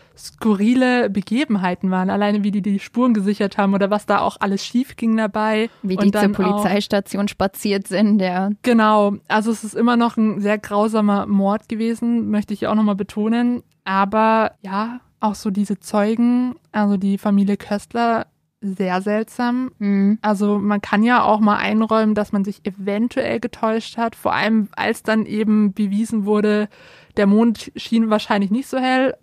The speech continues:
Speaker 2: Mhm.
Speaker 1: beziehungsweise er war gar nicht mehr da und auch die Sehkraft war nicht so gut, dann kann man ja sagen, na gut, vielleicht habe ich mich getäuscht, aber die haben wirklich bis zum Schluss behauptet, sie haben Burkhard gesehen.
Speaker 2: Mhm.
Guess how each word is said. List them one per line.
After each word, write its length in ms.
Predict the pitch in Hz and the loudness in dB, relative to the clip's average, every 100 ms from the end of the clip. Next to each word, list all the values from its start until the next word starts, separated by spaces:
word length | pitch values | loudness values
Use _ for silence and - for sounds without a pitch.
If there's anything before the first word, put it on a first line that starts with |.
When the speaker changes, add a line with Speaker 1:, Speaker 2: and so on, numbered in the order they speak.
| _ _ - | _ _ -6
Speaker 2:
Mhm. 440 | 208 202 196 196 | -2 0 0 -2
Speaker 1:
beziehungsweise 500 | 202 - 214 202 196 190 | -6 -4 -2 0 0 0
er 120 | 180 | 0
war 140 | 196 | -2
gar 240 | 190 175 196 | -2 -2 -2
nicht 200 | 202 - | -2 -2
mehr 180 | 190 | -4
da 480 | 190 - 208 233 277 - - | -4 -2 -2 0 -2 -6 0
und 360 | 220 220 214 - | 4 4 2 0
auch 240 | 208 214 | 2 2
die 100 | 208 | 0
Sehkraft 460 | 196 214 220 262 254 | -2 -2 -2 -4 -4
war 100 | 247 | -4
nicht 160 | 247 240 | -4 -4
so 100 | 240 | -6
gut, 320 | 240 247 - - | -4 -6 -8 -4
dann 340 | 208 202 202 - - | 0 2 2 0 -4
kann 140 | 208 | 0
man 100 | 226 | 2
ja 100 | 226 | 0
sagen, 220 | 208 214 | 0 0
na 100 | 208 | 0
gut, 220 | 202 214 - | -2 -4 -6
vielleicht 260 | 214 202 | -6 -4
habe 120 | 214 | -2
ich 100 | 202 | -2
mich 160 | 208 - | -2 -4
getäuscht, 460 | - - 208 240 - | -6 -2 0 0 0
aber 120 | 190 | -2
die 100 | 208 | 0
haben 140 | 202 196 | 2 0
wirklich 280 | 226 226 | 0 -4
bis 180 | - 247 | -4 -6
zum 140 | - 247 | -4 -4
Schluss 260 | - 240 | -2 -2
behauptet, 640 | - 214 208 220 233 226 - | -2 0 2 2 0 -2 -4
sie 220 | 208 196 | -6 -4
haben 240 | 196 214 202 | 0 0 2
Burkhard 400 | 214 202 202 - | 0 -2 -6 -4
gesehen. 440 | 202 202 190 | 0 2 2
Speaker 2:
Mhm. 40 | 240 | 0